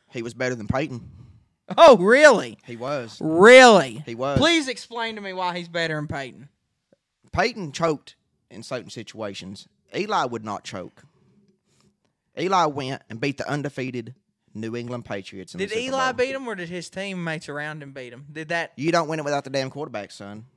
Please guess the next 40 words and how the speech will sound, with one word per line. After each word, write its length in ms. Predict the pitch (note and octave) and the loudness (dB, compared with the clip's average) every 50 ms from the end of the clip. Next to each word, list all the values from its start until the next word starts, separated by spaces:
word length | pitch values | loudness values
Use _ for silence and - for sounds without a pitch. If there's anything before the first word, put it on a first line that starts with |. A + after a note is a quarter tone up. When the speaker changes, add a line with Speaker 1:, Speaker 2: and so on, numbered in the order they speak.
| _ D3 | _ -16
Speaker 2:
Uh, 240 | D#3+ F#3 G3+ G#3+ G#3+ | -14 -12 -12 -10 -10
well, 240 | G3 F#3 F#3 F#3+ G3 | -10 -8 -8 -8 -8
you 140 | F#3+ F3 | -10 -10
know, 160 | E3+ E3 E3 E3 | -10 -10 -8 -8
I 140 | D#3 D3 D3+ | -8 -8 -8
didn't 180 | E3 E3 - | -10 -12 -14
know 180 | D#3+ D#3+ D#3+ D#3 | -14 -12 -12 -12
one. 180 | D3+ D3 D#3 D#3 | -12 -10 -8 -6
Speaker 1:
He's 160 | D#3 D#3 D3+ | -4 -4 -4
the 80 | D#3 E3+ | -4 -6
one 160 | D3 D#3+ D3+ | -6 -4 -6
who 60 | D3+ | -4
Speaker 2:
one, 80 | D3+ - | -2 -2
Speaker 1:
threw 80 | E3+ D#3+ | -2 -2
Speaker 2:
I 60 | G#3+ | -2
didn't 160 | A#3 B3 A#3 | -2 -6 -6
know 100 | A3 G#3+ | -6 -8
one 240 | G#3 G3+ G#3 G#3 G3 | -8 -8 -10 -14 -16
player 320 | - F#3+ G#3 G#3 G#3 F#3+ | -16 -14 -12 -12 -12 -12
decided 360 | E3 D#3+ - F3 D#3 D#3 D#3 D3 | -14 -16 -16 -14 -14 -14 -14 -16
a 40 | |
ball 240 | D#3 E3+ F3 E3+ D#3+ | -16 -14 -14 -14 -14
game, 240 | - C3+ B2 B2 B2 _ _ _ _ _ _ _ _ _ _ _ _ _ _ _ _ _ _ _ _ _ _ _ _ _ _ _ _ _ _ _ _ _ _ _ _ _ _ | -16 -18 -20 -20 -20 _ _ _ _ _ _ _ _ _ _ _ _ _ _ _ _ _ _ _ _ _ _ _ _ _ _ _ _ _ _ _ _ _ _ _ _ _ _
but 160 | - D3 C#3 - | -20 -18 -14 -12
they 100 | D3 D3 | -10 -8
don't. 360 | F3 D#3 D3+ C3+ C3 C3 - _ _ _ - - - - _ _ | -6 -6 -6 -8 -10 -12 -16 _ _ _ -20 -20 -20 -20 _ _
Everybody 340 | - D3 D#3 E3+ D#3 D#3 D#3 | -10 -8 -4 -4 -4 -4 -4
know. 220 | D3+ D#3 D#3+ E3 - - | -4 -6 -6 -8 -6 -4
Everybody 360 | F3+ G3 G#3 G3+ G3+ G3 F#3+ | -2 -2 -2 -2 -2 -4 -4
who's 160 | F#3 F#3 E3+ | -4 -6 -2
ever 180 | F#3 F#3+ G3 E3+ | -2 0 0 0
put 160 | - F#3 F#3 | 0 0 0
on 120 | F3+ F3+ E3+ | 2 0 -2
a 40 | D#3+ | -6
jock 340 | E3+ E3+ E3+ E3+ E3 - | -6 -6 -6 -6 -8 -10
strap 400 | - - - F#3+ F3 F3+ F3 F3 | -14 -12 -8 -8 -6 -6 -8 -10
or 60 | E3 - | -12 -14
shoulder 280 | - F#3 E3+ E3 D#3 | -10 -8 -8 -8 -8
pads 340 | - D#3 D3+ D3 D3 C#3+ - | -10 -10 -8 -8 -8 -10 -12
know 260 | D3+ D#3 D#3 C#3+ C#3 | -12 -10 -10 -10 -12